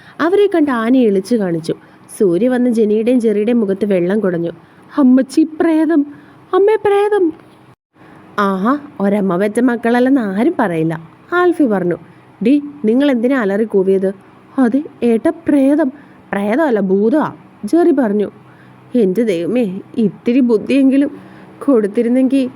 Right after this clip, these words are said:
സണ്ണി തലയിൽ കൈവച്ചുകൊണ്ട് പറഞ്ഞു. "എണ്ണീറ്റ് പോടാ, അവൻ്റെ ഭൂതവും പ്രേതവും." മനു അലറിയതും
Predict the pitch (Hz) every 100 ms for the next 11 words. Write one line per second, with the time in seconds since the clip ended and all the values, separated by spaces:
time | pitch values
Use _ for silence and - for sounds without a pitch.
0 | - - - - 370 359 381 240 208 233
1 | 240 220 196 202 226 220 214 208 180 175
2 | - - - - 185 196 233 269 226 202
3 | 196 - - 202 202 196 190 202 202 190
4 | 190 175 165 170 - - - 349 381 339
5 | 262 269 277 233